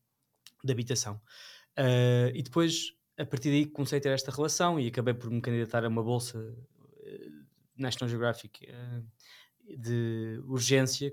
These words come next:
que apoiava projetos locais, em comunidades locais, eh, com uma bolsa que não era extraordinária, era, era pequena, mas que apoiava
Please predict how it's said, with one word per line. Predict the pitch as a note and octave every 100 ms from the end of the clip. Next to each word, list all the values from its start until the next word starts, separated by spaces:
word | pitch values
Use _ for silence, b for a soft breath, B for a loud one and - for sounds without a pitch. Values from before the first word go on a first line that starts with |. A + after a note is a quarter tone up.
| -
que | A2 A2 A2 A#2
apoiava | A#2 B2+ A#2+ A2+
projetos | A2 A#2 A#2 A2+
locais, | A2+ A2 A#2 A#2+ B2+ - _ B B B B B
em | - B2+
comunidades | B2+ A#2+ A#2 A#2 A2
locais, | A#2 A#2 A#2+ B2+ C3 - - _ -
eh, | A#2 A2+ A2+ G#2+
com | B2
uma | B2 A#2+
bolsa | A2+ B2 A#2+ A#2 A2+ A#2
que | - A#2+
não | A#2
era | A2+ A2 G#2+ G#2+ A2 B2 _ _ _ b _
extraordinária, | - A#2+ A#2+ A#2+ A#2+ A#2
era, | A2+ -
era | A#2
pequena, | A#2 - B2+ B2
mas | A#2 -
que | - - A2+ A#2+
apoiava | A#2 B2 A#2 A2+ A2 A2